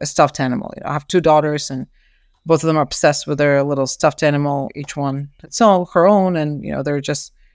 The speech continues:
they love it. They will never trade it for anything else, even although that stuffed animal might be exactly the same as this, some other one.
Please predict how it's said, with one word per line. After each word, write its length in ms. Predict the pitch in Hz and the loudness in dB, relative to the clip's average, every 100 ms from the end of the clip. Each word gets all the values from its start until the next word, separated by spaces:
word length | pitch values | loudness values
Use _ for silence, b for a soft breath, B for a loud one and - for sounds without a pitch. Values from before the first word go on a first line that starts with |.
| _ _ _ | _ _ _
they 100 | - | 2
love 220 | 170 196 185 | 6 6 6
it. 200 | 175 - - - | 2 0 -16 -4
They 80 | 156 | -2
will 140 | 147 | 0
never 380 | 151 185 202 180 | 0 4 4 4
trade 280 | 175 170 147 | 2 0 0
it 80 | 143 | -2
for 120 | - | -2
anything 320 | 143 143 143 | -4 -2 -4
else, 360 | 131 135 - - _ _ _ _ - | -4 -4 -8 -16 _ _ _ _ 0
even 160 | 185 | 2
although 420 | 175 160 147 135 _ _ 113 | 4 4 2 -2 _ _ 2
that 160 | 143 | 4
stuffed 360 | 143 - 143 - | 4 0 0 2
animal 260 | 139 135 | 0 0
might 180 | 131 135 | -2 -2
be 80 | 139 | -2
exactly 460 | 139 135 143 135 139 | -2 2 0 0 -8
the 100 | - | -4
same 200 | 143 135 | -2 -2
as 120 | - | -6
this, 160 | 135 | -8
some 180 | - 139 | -4 -4
other 220 | - 151 135 | -2 -2 -2
one. 240 | 123 | -4